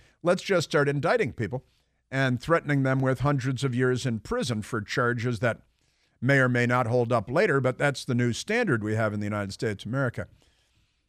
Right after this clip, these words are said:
You know? No, there were no irregularities in twenty twenty. You can't say that. Now, they still say,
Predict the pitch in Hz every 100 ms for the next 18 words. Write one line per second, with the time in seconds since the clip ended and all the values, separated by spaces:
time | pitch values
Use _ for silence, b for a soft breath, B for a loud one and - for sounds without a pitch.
0 | _ 95 117 131 _ _ _ _ _ _
1 | _ _ _ _ - - 139 160 180 226
2 | 156 117 113 113 107 107 98 98 98 98
3 | 98 107 90 - 95 101 - 175 226 -
4 | 120 - - 98 98 120 170 _ _ _
5 | _ 135 131 117 _ _ _ 123 190 294
6 | 262 - 131 104 98 123 95 104